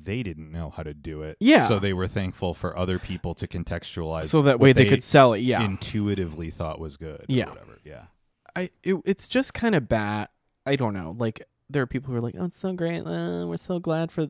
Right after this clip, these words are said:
Speaker 2: Metro Pictures." I'm like, "I don't know. It seems pretty bad." Like,
Speaker 1: Like,
Speaker 2: it
Speaker 1: in the
Speaker 2: seems
Speaker 1: pr-
Speaker 2: like there's not a respect for artists at the end of the day.
Speaker 1: Yeah, it doesn't sound like there is. I mean, the one that I read, the lady basically said, like, "You know,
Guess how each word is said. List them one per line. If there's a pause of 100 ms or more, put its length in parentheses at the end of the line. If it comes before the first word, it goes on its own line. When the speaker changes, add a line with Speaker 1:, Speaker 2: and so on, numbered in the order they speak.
(400)
Speaker 2:
Metro
Pictures."
I'm
like, (560)
"I
don't
know.
It
seems
pretty
bad."
Like,
Speaker 1:
Like,
Speaker 2:
it
Speaker 1:
in
the
Speaker 2:
seems
Speaker 1:
pr-
Speaker 2:
like
there's (180)
not
a
respect
for (760)
artists
at
the
end
of
the
day. (680)
Speaker 1:
Yeah,
it
doesn't
sound
like
there
is.
I
mean, (120)
the
one
that
I
read,
the
lady
basically
said,
like,
"You
know,